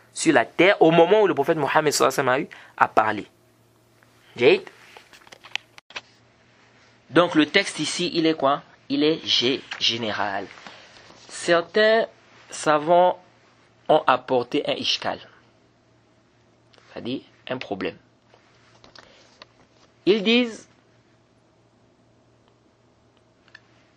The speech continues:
vous prenez ce hadith pour dire que Khadir, s'il était vivant, par rapport à ce hadith de Muslim, il doit déjà être mort.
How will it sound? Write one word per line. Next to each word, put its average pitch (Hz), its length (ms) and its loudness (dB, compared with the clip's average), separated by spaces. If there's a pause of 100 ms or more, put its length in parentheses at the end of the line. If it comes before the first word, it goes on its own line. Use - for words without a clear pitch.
(120)
vous 202 160 0
prenez 180 280 2
ce 202 140 0
hadith 165 680 0
pour 135 120 -2
dire 170 260 2
que 131 220 -2 (180)
Khadir, 147 400 0 (680)
s'il 170 260 -2
était 139 220 0
vivant, 117 320 -6 (920)
par 123 100 2
rapport 156 180 2
à 139 40 0
ce - 120 -6
hadith 123 340 -4
de 117 60 -6
Muslim, 120 400 -8
il 135 60 -12
doit 131 100 2
déjà 117 180 -2
être - 120 -8
mort. 92 280 -14